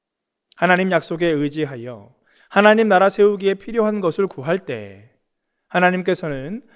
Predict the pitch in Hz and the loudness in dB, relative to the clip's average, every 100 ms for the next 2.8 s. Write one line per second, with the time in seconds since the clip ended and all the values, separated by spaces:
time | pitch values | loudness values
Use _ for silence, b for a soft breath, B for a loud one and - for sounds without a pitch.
0 | b - 131 143 143 143 - 202 143 156 | b -14 -8 -6 -2 -4 -4 -6 -6 -6
1 | 185 185 170 151 165 - 127 131 117 127 | -6 -6 -10 -10 -12 -12 -14 -12 -14 -14
2 | 139 208 - 247 196 107 107 | -16 -16 -12 -10 -10 -14 -20